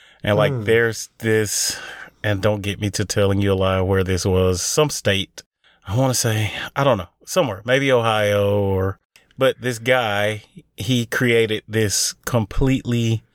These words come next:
Speaker 1: soundproof room. Like, you go in and it's probably, like, a size of a studio apartment or somewhat, but it's the quietest place on earth. And you can only stand to be in it, like, no more than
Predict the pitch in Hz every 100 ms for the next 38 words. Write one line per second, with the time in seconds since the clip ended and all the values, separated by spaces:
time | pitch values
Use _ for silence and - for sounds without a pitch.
0 | _ _ - - 131 120 117 104 - 120
1 | 107 - 104 107 110 110 110 107 - 101
2 | 98 110 101 107 104 101 101 101 98 -
3 | - 101 98 95 95 95 - - 95 95
4 | 92 92 - 92 92 90 87 95 90 92
5 | 85 95 95 90 92 - _ _ - -
6 | 117 117 - 120 110 - 131 120 120 117
7 | 104 - 110 101 104 98 98 92 90 -
8 | - _ - - 117 110 107 104 101 113
9 | 127 110 - 117 127 127 120 - - 113
10 | 117 117 107 110 107 104 101 107 107 -
11 | - 95 95 - - _ 113 107 107 101
12 | 101 98 95 95 95